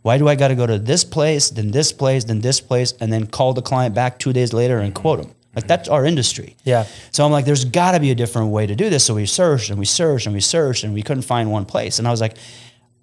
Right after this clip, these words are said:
Speaker 1: now, at that time, it was just my agency. Now I own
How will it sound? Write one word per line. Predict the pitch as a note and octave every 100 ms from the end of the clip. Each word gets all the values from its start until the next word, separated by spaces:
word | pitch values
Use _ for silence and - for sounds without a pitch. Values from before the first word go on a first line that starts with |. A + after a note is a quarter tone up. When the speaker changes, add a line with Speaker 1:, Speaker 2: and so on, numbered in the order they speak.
| _ _ -
Speaker 1:
now, | B2+ G3+ D3+ C3 C3
at | A#2+ C#3
that | F3 -
time, | C#3+ C#3
it |
was | B2 A#2
just | B2+
my | B2 C3+
agency. | B2 G#2 G#2 - G#2+
Now | G#2+ A#2+ E3
I | C3+ B2
own | A#2 A#2 A2 A2